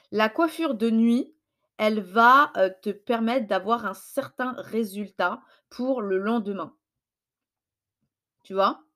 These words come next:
Donc, euh, selon comment tu veux tes cheveux le lendemain, tu vas coiffer tes cheveux d'une manière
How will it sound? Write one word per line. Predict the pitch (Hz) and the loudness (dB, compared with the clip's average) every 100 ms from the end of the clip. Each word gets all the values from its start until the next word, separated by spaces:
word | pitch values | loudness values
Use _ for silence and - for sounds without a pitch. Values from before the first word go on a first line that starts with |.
| _ _ _ | _ _ _
Donc, | 196 254 233 _ - | -2 -2 -2 _ -2
euh, | 208 196 202 | 4 6 4
selon | - - 302 320 | -2 -2 0 0
comment | 320 - 320 320 | -4 0 0 0
tu | 320 262 | -4 -6
veux | 226 240 | -6 -4
tes | 226 | -8
cheveux | - 220 226 214 _ 160 | -8 -4 -4 -4 _ -12
le | 170 180 | -4 -4
lendemain, | 185 180 180 226 277 | -4 -6 -4 -4 -4
tu | - | -4
vas | 202 | -4
coiffer | 202 285 - 226 | 0 -2 -2 -8
tes | 202 | -10
cheveux | - 180 175 208 247 _ _ - | -14 -14 -8 -8 -8 _ _ -16
d'une | 190 190 | -12 -6
manière | 180 180 196 226 | -6 -4 -4 -6